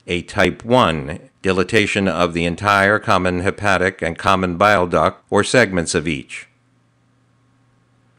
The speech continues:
What is the most common cause of acute pancreatitis in children? Blunt trauma. Of asplenia or polysplenia,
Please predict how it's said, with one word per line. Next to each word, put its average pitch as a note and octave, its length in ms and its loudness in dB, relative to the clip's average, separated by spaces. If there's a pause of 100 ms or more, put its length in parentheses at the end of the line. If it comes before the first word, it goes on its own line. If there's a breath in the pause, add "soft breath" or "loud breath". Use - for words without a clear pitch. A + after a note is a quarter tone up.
(600)
What B2+ 140 2
is A#2+ 180 2
the A#2 100 4
most B2 340 2
common G#2+ 380 0
cause F#2+ 460 2
of G2+ 260 -2
acute A#2+ 440 -2
pancreatitis F#2+ 1000 -2
in D#2+ 100 -6
children? D2 560 -4 (2500)
Blunt F2 340 0
trauma. F#2+ 560 0 (2000)
Of A2 280 2 (140)
asplenia C3 880 2
or F#2 220 2
polysplenia, F#2 1080 0